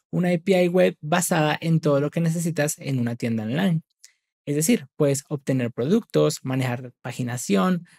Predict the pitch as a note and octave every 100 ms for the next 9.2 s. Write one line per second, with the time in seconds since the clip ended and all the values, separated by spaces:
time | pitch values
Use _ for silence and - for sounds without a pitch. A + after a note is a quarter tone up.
0 | _ - C3+ C3 A2+ A2 - G3+ G3 E3+
1 | D3+ - - - C3+ B2+ A#2+ A#2 - A3+
2 | G3 E3 E3 - - - _ F3 F#3+ F#3
3 | G3 F#3+ A#3 A3 G#3 G#3 G3+ G#3 A3 G#3
4 | G3 F#3+ - F#3 E3 C3+ C3+ - _ -
5 | D#3+ D#3+ D3 C#3+ B2 - C3 B2+ D3 B2
6 | B2 B2+ C3+ A#2+ A#2 A#2+ B2 B2 A2+ C3
7 | F3 F#3+ _ _ - D3 - C3 A2+ -
8 | C3 G3+ G#3 G3+ F3 - E3+ E3 D#3+ B2
9 | E3 G3+